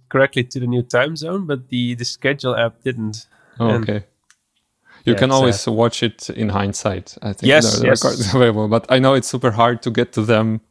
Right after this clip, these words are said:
Speaker 2: after the conference because it, it's, it's, it's hard to find the time for it. But yeah, like the, the, the talks. Uh,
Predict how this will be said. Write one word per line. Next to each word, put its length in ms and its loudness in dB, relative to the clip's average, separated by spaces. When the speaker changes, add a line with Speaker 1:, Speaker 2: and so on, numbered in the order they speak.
Speaker 2:
after 260 0
the 80 -2
conference 560 -4
because 480 -8
it, 200 -4
it's, 200 -6
it's, 260 -10
it's 200 -8
hard 240 -4
to 140 -8
find 240 -4
the 40 -2
time 240 -6
for 220 -6
it. 160 -8
But 100 4
yeah, 100 8
like 260 2
the, 80 -2
the, 360 2
the 140 0
talks. 540 -2
Uh, 480 -2